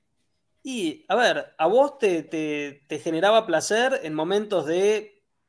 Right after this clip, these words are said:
soledad, introspección, o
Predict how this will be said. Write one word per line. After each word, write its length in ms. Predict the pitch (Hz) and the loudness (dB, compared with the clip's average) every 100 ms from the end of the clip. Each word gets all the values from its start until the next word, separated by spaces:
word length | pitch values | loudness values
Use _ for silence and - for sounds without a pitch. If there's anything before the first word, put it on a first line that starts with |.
| _ _ _ _ _ | _ _ _ _ _
soledad, 560 | - - 143 156 190 214 | -12 -6 -2 2 4 4
introspección, 1040 | 202 160 143 - 147 - 190 208 220 233 226 | 4 0 -6 -6 -6 0 4 4 4 0 -4
o 420 | 156 151 143 - | -2 -2 -4 -8